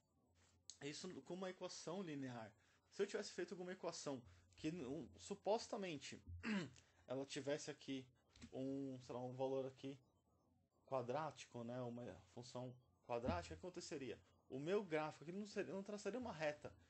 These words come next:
igual essa reta verde que foi feita. Ele provavelmente traçaria aqui um círculo com, por causa da, da forma como essas equações são feitas, né? Equações lineares, equações que elas estão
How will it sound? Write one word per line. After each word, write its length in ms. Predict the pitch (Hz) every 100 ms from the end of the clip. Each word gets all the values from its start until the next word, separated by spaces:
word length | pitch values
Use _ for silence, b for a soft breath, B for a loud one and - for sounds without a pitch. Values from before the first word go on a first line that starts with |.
| B
igual 180 | 113 139
essa 160 | -
reta 220 | 139 143
verde 240 | 135 131 127
que 40 |
foi 100 | -
feita. 320 | 139 135 123 - b b b -
Ele 120 | 139
provavelmente 500 | 160 180 196 190 202
traçaria 460 | 202 202 190 160
aqui 240 | 175 - 156
um 80 | 190
círculo 560 | - 156 160 208 202 B B B -
com, 920 | 143 147 160 160 160 151 143 113 101 - -
por 140 | 156
causa 440 | - 131 139 165 208 B B -
da, 460 | - 160 160 160 160
da 100 | 160
forma 280 | 160 156
como 180 | 170 170
essas 120 | 170
equações 420 | 175 180 185 - 180
são 120 | 240
feitas, 360 | - 233 123
né? 100 | 127
Equações 500 | 131 139 - 151 - - B B B _ -
lineares, 720 | 135 143 156 139 160 196 131
equações 640 | 127 135 - 139 - - - _ _ -
que 80 | -
elas 160 | 135
estão 420 | - - 151 202